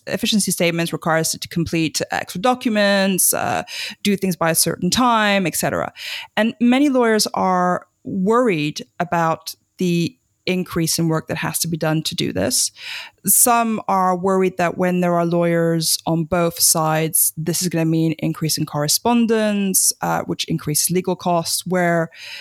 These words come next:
there is only one party represented, they're worried that that party will be, uh, forced to pay all the costs because the litigant in person won't be doing the majority of the work.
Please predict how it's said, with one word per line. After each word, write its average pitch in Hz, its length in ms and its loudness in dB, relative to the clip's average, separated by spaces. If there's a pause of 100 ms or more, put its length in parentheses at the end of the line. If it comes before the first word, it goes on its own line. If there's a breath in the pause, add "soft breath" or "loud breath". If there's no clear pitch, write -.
(220 loud breath)
there 170 200 0
is 170 180 0
only 170 240 2
one 208 440 0
party 190 360 0
represented, 175 800 0 (420 loud breath)
they're 170 120 0
worried 165 320 -2
that 160 220 -2
that 170 340 -2
party 170 340 -2
will 165 140 0
be, 160 420 0
uh, - 180 -4
forced - 360 -4
to 170 60 -6
pay 160 200 -2
all 156 120 -2
the 156 80 -4
costs - 400 -2
because 160 340 -4
the 165 80 -6
litigant 160 340 -2
in 151 80 2
person 160 380 -2
won't 156 180 0
be 160 80 -2
doing 156 380 0
the 156 80 -2
majority - 420 -4
of 170 80 -8
the 160 60 -4
work. 190 400 0